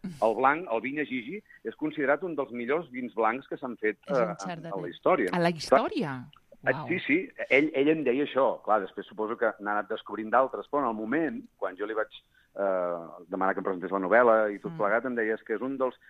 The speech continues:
Speaker 1: millors deu vins de, de, d'aquests últims anys, per tant, d'aquesta història que portem de, de fer vi», no?
Speaker 3: Mm.
Speaker 1: Clar, dius, home, un tio que parteix de zero, que no sap res de vins, però que, en canvi, això, no? Es deixa assessorar, té aquest punt,
Speaker 2: Mm.
Speaker 1: eh,
Speaker 2: Mm.
Speaker 1: doncs això, no? D'emprenedoria, de dir: «A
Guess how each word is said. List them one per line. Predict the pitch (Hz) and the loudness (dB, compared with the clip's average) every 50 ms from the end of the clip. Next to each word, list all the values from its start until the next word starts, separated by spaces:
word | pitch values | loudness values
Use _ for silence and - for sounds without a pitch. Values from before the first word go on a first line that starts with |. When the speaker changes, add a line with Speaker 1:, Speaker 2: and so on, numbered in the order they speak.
| - _ _ _ _ - | -20 _ _ _ _ -12
Speaker 1:
millors | 110 117 120 113 110 120 123 135 143 135 - - _ - 87 82 - - 87 85 76 - - | -8 -6 -6 0 4 4 6 6 4 2 -4 -14 _ -20 -20 -20 -20 -20 -20 -20 -8 2 6
deu | 120 127 135 139 131 | 6 8 8 6 4
vins | 113 123 113 117 131 147 151 - | 0 -4 -6 -6 -8 -10 -10 -14
de, | 165 156 156 135 107 104 98 | -10 -4 -4 -4 -4 -2 -2
de, | 107 98 95 - | -2 -2 -2 -4
d'aquests | - 98 - 107 101 95 101 | -8 -6 -6 -6 -6 -6 -8
últims | 110 107 - 110 104 90 101 | -10 -8 -6 -6 0 2 0
anys, | 110 110 | 0 2
per | - - - | 0 -2 -2
tant, | 107 113 110 | -2 -2 -2
d'aquesta | 113 101 110 - - 107 98 | -2 -2 -2 -2 -2 -4 -4
història | - - - 98 101 101 | -2 2 2 2 4 4
que | 117 117 | 2 0
portem | - 104 98 104 95 95 110 - - - - - _ | 0 0 2 2 2 0 -2 -8 -16 -20 -20 -20 _
de, | - 127 123 117 104 92 | 4 6 6 8 6 4
de | 90 90 98 - - | 2 -2 -4 0 0
fer | 107 104 | 0 0
vi», | - 117 117 98 82 | 0 0 -4 -4 -4
no? | 85 87 - - | -6 -8 -8 -8
Speaker 3:
Mm. | 160 139 131 139 | -10 -10 -2 4
Speaker 1:
Clar, | - 139 151 | 4 4 6
dius, | 143 120 123 | 4 2 0
home, | 139 147 | 0 -2
un | 147 147 139 - | -2 -2 -4 -2
tio | 165 170 143 | -2 -2 0
que | - 127 - | 0 0 0
parteix | 117 107 104 - 135 131 117 98 | 0 0 0 0 -2 -2 0 0
de | 117 101 | -2 2
zero, | 95 123 139 123 107 98 | 2 2 2 2 0 -4
que | 104 98 | -4 -4
no | 113 120 | -4 -6
sap | - - 123 107 - - | -2 -2 -2 -2 -2 -4
res | 101 110 127 135 131 | 0 2 4 4 4
de | 120 110 | 2 0
vins, | 98 117 127 131 110 92 - _ _ _ _ _ _ _ _ _ | 0 0 -2 -4 -4 -8 -12 _ _ _ _ _ _ _ _ _
però | - 113 110 95 | 2 2 2 2
que, | 110 | 2
en | 110 104 | -2 2
canvi, | 95 117 127 131 120 110 | 2 2 2 0 -2 -4
això, | - - 123 107 | -2 -2 -2 -2
no? | 98 123 131 | 0 -2 -2
Es | 101 | -2
deixa | 117 110 - - 123 | -4 -4 -2 -2 -2
assessorar, | 113 - 117 104 - 104 104 127 127 117 - | -2 -2 -4 -4 0 4 6 6 6 6 2
té | 110 | -2
aquest | - 120 110 101 - | -4 -4 -4 -4 -4
punt, | - 117 117 117 113 107 - - _ - | -8 -8 -6 -6 -8 -10 -14 -18 _ -14
Speaker 2:
Mm. | 180 170 | -8 0
Speaker 1:
eh, | 113 110 110 107 104 104 101 98 95 92 90 90 - | 4 4 6 6 6 4 4 2 2 0 -2 -4 -6
Speaker 2:
Mm. | 156 | -4
Speaker 1:
doncs | 151 98 95 90 104 | -4 -4 -4 -4 -6
això, | - - 120 117 98 | -4 0 0 0 0
no? | 120 120 | 2 2
D'emprenedoria, | 110 104 98 107 101 104 101 92 104 113 120 123 117 | 0 2 2 0 0 0 0 0 0 2 2 2 2
de | 113 | 2
dir: | 107 107 104 | 2 0 0
«A | 104 | 0